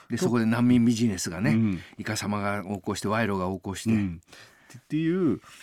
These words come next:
Speaker 2: これで、イギリスの方も、実はその移民、難民が大量に来るのを、ある種もうその、あ、
Speaker 1: うん。キャンプ化してね。
Speaker 2: キャンプ化して、
Speaker 1: うん。
Speaker 2: で、まあ、これはダニエルがある種そこに勤めているわけだけど。
Speaker 1: はい。そう、福祉職員みたいな形でね。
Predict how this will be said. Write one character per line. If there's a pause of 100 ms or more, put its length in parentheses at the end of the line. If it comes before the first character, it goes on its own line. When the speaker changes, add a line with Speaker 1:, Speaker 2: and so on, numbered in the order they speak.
(120)
Speaker 2:
こ
れ
で、
イ
ギ
リ
ス
の
方
も、
実
は
そ
の
移
民、
難
民
が
大
量
に
来
る
の
を、
あ
る
種
も
う
そ
の、
あ、 (180)
Speaker 1:
う
ん。 (140)
キ
ャ
ン
プ
化
し
て
ね。
Speaker 2:
キ
ャ
ン
プ
化
し
て、
Speaker 1:
う
ん。
Speaker 2:
で、
ま
あ、
こ
れ
は
ダ
ニ
エ
ル
が
あ
る
種
そ
こ (340)
に
勤
め
て
い
る
わ
け
だ
け
ど。
Speaker 1:
は
い。
そ
う、
福
祉
職
員
み
た
い
な
形
で
ね。